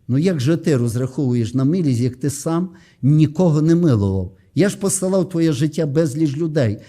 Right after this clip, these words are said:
яких ти міг помилувати, но твоє серце було черстве, а сам розраховуєш на милість.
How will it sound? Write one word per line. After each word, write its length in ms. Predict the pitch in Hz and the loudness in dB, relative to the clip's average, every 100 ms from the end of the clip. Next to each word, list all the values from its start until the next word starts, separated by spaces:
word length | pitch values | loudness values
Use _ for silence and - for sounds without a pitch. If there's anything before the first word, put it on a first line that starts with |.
| - | -4
яких 380 | 135 135 143 - | -2 0 -4 0
ти 140 | 180 | 2
міг 280 | 175 156 170 | 4 2 0
помилувати, 720 | - 160 160 135 131 127 135 - - - | -2 0 2 2 2 0 -2 -4 -8 0
но 180 | 131 151 | 2 2
твоє 280 | 151 160 170 | 2 2 2
серце 380 | 170 156 165 | 0 -2 -2
було 220 | 156 175 165 | 0 0 0
черстве, 640 | 185 170 - 208 202 117 - - | -2 -4 -6 -2 -2 -2 -6 -8
а 140 | 165 151 | -2 -2
сам 380 | - 214 226 | 0 0 2
розраховуєш 920 | 202 175 151 160 180 175 165 156 147 - - - | 2 2 2 0 2 4 4 4 0 -8 -4 4
на 200 | 151 165 | 8 8
милість. 580 | 160 110 101 - - | 8 6 0 -10 -20